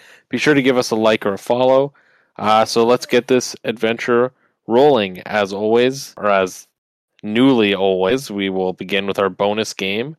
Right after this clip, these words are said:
and pull an icebreaker from the Hub hat. So our icebreaker today is, if you could hire a superhero as a bodyguard, which would it be?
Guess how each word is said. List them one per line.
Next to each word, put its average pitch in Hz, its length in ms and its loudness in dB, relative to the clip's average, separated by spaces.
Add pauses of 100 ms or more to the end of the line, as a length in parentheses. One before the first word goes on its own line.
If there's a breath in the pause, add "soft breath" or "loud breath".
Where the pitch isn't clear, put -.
and 98 440 -4
pull 117 320 2
an 104 120 -4
icebreaker 107 580 -2
from 110 200 -6
the 107 60 -6
Hub 131 200 -2
hat. - 400 -12 (140)
So 101 340 -2
our 98 340 -6
icebreaker 113 380 -4
today 107 460 0
is, 104 580 -2
if 113 180 -4
you 123 360 0
could 110 600 2
hire 95 600 -4 (320 soft breath)
a 98 60 -6
superhero 139 680 2
as 120 120 2
a 120 40 0
bodyguard, 90 600 -8 (440)
which 113 460 -2
would 101 180 0
it 101 180 -4
be? 87 340 -12